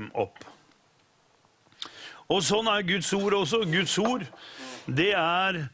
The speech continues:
virksomt i hjertene til dem som tar imot det. Og derfor er jo det, når Jesus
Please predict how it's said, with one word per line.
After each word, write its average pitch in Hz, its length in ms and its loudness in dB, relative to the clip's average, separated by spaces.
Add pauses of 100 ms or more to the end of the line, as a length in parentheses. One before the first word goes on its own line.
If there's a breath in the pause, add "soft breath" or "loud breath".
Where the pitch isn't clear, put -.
(240)
virksomt 196 1200 0
i 175 240 0
hjertene 156 480 0 (400 loud breath)
til 147 140 2
dem 123 180 0
som 123 240 -2
tar 113 320 0
imot 104 400 -2
det. 110 120 -2 (1160 loud breath)
Og 220 100 2
derfor 208 460 2 (500)
er 180 220 2
jo 202 140 4
det, 202 320 2 (260)
når 190 260 2
Jesus 160 600 2